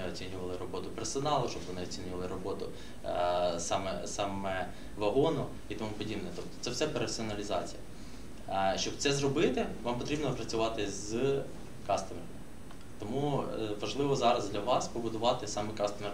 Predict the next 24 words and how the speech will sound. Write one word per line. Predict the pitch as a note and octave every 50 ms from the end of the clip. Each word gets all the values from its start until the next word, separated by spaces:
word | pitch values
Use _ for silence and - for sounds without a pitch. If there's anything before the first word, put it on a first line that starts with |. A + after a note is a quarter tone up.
| G2+ G2+
persona. | F#2+ - - F#2 F2+ D#2+ - - - - - - - - - - - -
Хто | - A#2 A#2
вона | A#2 A#2 A2 G#2+
є | G#2 G2+
для | G2+ G2 G2+
вас? | F#2+ F#2 D#2+ - - - - - - - - - - -
Вибрати | G#2+ A#2+ C3+ C3 B2 - G#2
якусь | G#2 G2+ - A2+ - - A2+
нішу, | A2+ G#2+ - - F#2 - - - - - - -
в | G#2
якій | G2+ - A2+ A2+
ви | G#2+ G#2
будете | G2+ A2 G#2 G2+ G2+ - - G2 G2 -
цим | - A2 A2
customer | G#2+ G#2 G2 G2 - G#2 G#2 G#2 G#2 G2+
personам | - - - A#2+ B2 A#2 -
працювати | - - - - G2 G2 F#2+ - - - - - - - - - -
безпосередньо. | - - - G#2 G2+ - A2 G2+ F#2 - - - - - - - - A2
Навіть | A#2+ C3 B2+ -
коли | C3+ C3 C3
ви | B2+
говорите, | B2+ B2 B2 B2+ C3 B2+ A2+ - G#2
що | G2+ - - -
це, | - A2+ G#2+ G2 -